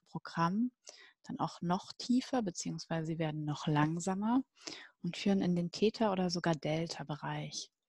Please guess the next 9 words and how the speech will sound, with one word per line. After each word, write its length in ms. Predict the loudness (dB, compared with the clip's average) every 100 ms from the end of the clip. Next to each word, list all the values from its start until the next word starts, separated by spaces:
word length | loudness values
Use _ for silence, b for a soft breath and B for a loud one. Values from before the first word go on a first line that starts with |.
| _ _ _ _
Das 180 | -6 -4
sind 160 | -2 -2
Zustände, 640 | -2 2 0 2 0 0
die 120 | -2 -2
man 240 | -2 0
mit 140 | -2
tiefer 320 | 0 -2 0 0
Meditation 1080 | 0 -2 -2 -4 0 2 4 6 4 2
oder 480 | 0 0 0 0 -4